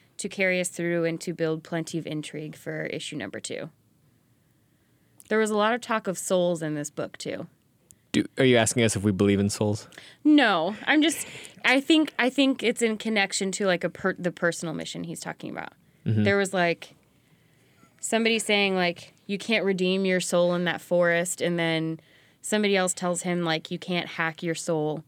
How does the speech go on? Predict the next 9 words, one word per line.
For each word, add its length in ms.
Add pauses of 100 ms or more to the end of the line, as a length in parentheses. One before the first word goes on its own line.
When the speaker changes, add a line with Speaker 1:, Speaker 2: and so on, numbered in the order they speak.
(460)
Speaker 1:
from 240
a 80
corpse," 580 (240)
or 100
something 320
like 160
that. 220 (1040)
Speaker 2:
Yeah. 100
Speaker 1:
So 320